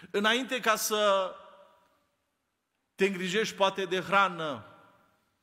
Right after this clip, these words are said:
înainte ca să te îngrijești de alte lucruri,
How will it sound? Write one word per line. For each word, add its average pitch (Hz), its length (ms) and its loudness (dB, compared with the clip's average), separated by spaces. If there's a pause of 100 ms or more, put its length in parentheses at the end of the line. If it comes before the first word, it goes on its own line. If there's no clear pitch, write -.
(440)
înainte 208 480 0
ca 208 140 2
să 196 160 -4
te 180 100 -4
îngrijești 185 480 -2
de 175 80 0
alte 185 280 0
lucruri, 165 680 -6